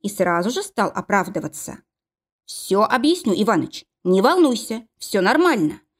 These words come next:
Все причины обоснованы", торопливо говорил Григорий. "Пойдем внутрь, я покажу тебе дом". Дом внутри оказался таким же шикарным, как и снаружи. Огромная гостиная,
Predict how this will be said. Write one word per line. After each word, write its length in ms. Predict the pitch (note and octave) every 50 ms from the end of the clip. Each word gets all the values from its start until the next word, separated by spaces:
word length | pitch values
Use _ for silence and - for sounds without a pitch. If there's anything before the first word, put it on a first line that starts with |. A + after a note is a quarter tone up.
| _ _ _
Все 380 | - - - - G3+ A#3+ E4
причины 480 | - - - A#3 A3 - - - F3+ F#3+
обоснованы", 800 | - - G3 B3+ F#4 - - G#4+ F4 C4 E3 F3+ F3+ F#3+ G3 G#3 _ _ _ _ _ _ _
торопливо 580 | _ F#3 F#3 F3 E3 _ - E3 A#3 E4 E4 E4
говорил 400 | G#3+ G3 F#3 F#3 F#3 E3+ E3+ E3
Григорий. 520 | E3+ F3 G#3 G3 F3 F#3+ E3+ - - _ _ _ _ _ _ _ _ _
"Пойдем 320 | - G4+ G4 E4 F#4 F#4 D#4+
внутрь, 340 | C4+ G#3 F3 - - D#3+ - _ _ _ _
я 180 | - E3 G3 F#3+
покажу 360 | F3+ - - - F#3 - F#3+
тебе 200 | E3 - C4+ F4+
дом". 360 | D#4 D#4 C#4 E3+ F#2 - G#3+ _ _ _ _ _ _ _ _ _ _ _ _ _ _ _
Дом 340 | E3 D3 F#3 A3+ D#4+ G#4+
внутри 360 | F#4 - F3+ G3+ G3+ - - G#3
оказался 520 | - G#3 - - F#3+ F#3+ F#3+ F#3 - G3
таким 320 | - - F3+ - G3+ F#3+
же 100 | F#3+ F3
шикарным, 600 | E3 - - F3 - - F#3 C4 F4 F#4 C#4+ G#3+
как 160 | G#3 - - -
и 40 |
снаружи. 560 | E3+ - E3 E3+ G#3 A#3+ F#3+ C#3+ - - - - _ _ _ _ _ _ _ _
Огромная 420 | - E4 D4+ F#4 G4+ F#4+ E4+ A#3+ F3+
гостиная, 680 | - F3+ D#3+ - - - A3+ C#4+ D4+ C4+ G3 E3 -